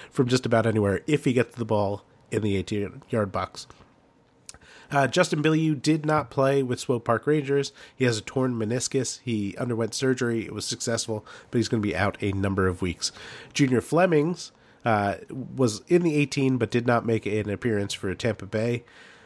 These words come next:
Uh, David Najem was in the starting lineup. He drew a penalty, and the Rowdies won three to one over North Carolina F C.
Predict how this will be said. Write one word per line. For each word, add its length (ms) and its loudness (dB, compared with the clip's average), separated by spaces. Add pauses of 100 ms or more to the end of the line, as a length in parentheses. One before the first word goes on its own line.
(140)
Uh, 320 0
David 300 2
Najem 520 0
was 400 0
in 140 -4
the 80 -2
starting 320 0
lineup. 420 -2 (220)
He 140 -4
drew 220 2
a 60 4
penalty, 560 -2
and 300 -4
the 220 -4
Rowdies 520 0
won 240 0
three 220 0
to 100 4
one 160 2
over 360 -2
North 240 -2
Carolina 360 0
F 180 -2
C. 300 -2